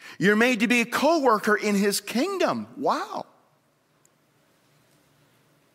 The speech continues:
God puts a premium on human life 'cause man is made in God's image. It's very special. So what happened to make us a homicidal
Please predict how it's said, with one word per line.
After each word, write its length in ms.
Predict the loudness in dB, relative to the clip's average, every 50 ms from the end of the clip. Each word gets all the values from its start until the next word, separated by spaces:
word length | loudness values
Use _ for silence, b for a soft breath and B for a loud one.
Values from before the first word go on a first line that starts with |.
| _ _ _ _ _ _ _ _ _ _ _ _ _ -14 -4
God 380 | 0 2 4 6 4 4 2
puts 300 | 0 0 0 0 0 0
a 120 | -2 -2 -2
premium 760 | -2 -4 -4 -2 0 0 0 0 -2 -4 -4 -6 -10 -14 -20 -20 B B B B B B
on 300 | 0 2 2 2 2 2
human 440 | 2 2 2 2 0 0 0 0 0
life 720 | 0 0 -2 -2 -4 -6 -8 -8 -10 -14 -14 -16 -18 -20 _ _ _ _ _ _ B B B B B B B B B B _
'cause 400 | -2 2 2 4 2 2 0 -2
man 400 | -2 0 2 2 2 2 2 2
is 140 | 0 0 0
made 200 | 0 2 2 2
in 100 | 2 2
God's 260 | 2 2 2 2 0
image. 420 | -2 -2 -2 -2 -4 -4 -8 -12 -20 _ _ _ _ _ _ _ _ _ _ _ _ _ _ _ _
It's 100 | _ -16
very 260 | -12 -10 -8 -6 -6 -6
special. 600 | -6 -8 -8 -8 -8 -8 -8 -12 -14 -16 -20 -20 _ _ _ _ _ _ _ _ _ _ _ _ _ _ _ _ _ _ _ _ _ _ _ _ _ _ _ _ _ _ _ -14
So 180 | -8 -4 -2
what 200 | 0 2 2 4
happened 380 | 4 4 4 2 2 0 0 0
to 60 | 0
make 280 | 2 2 0 0 2 2
us 220 | 0 0 0 0
a 160 | 0 0 0
homicidal 880 | 0 0 0 0 0 0 -2 -6 -4 -2 -2 0 0 -2 -2 -4 -6